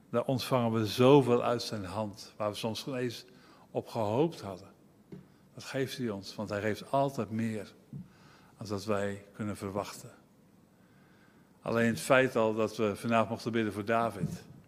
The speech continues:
en hem in alle rust kunnen laten gaan, wetende dat God met hem gaat. Wat een vrede en wat een rust geeft dat. Weet je, alles wat we nodig hebben is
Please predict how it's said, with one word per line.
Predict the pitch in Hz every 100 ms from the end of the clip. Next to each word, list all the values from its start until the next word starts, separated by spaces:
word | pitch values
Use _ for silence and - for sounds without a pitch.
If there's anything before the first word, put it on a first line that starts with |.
| - - - - - - -
en | - 104
hem | 107
in | 113
alle | 123 117
rust | 117 113 -
kunnen | 117 107
laten | 107 104
gaan, | 95 117 113 101
wetende | 107 131 131 110 104
dat | 101
God | - 113
met | 123 -
hem | 110
gaat. | 107 92 - - -
Wat | 117
een | 110
vrede | 101 113 110
en | 101
wat | 101
een | 101
rust | 110 131
geeft | 117 104 -
dat. | 101 - - - - _ _ _ - - _
Weet | - 117
je, | - 139 - - - - - - - - - - - - -
alles | - 143 147
wat | 135 120
we |
nodig | 120 127 143 135 -
hebben | 110 107 113 113 - - - - - - - _ _
is | - 123 - -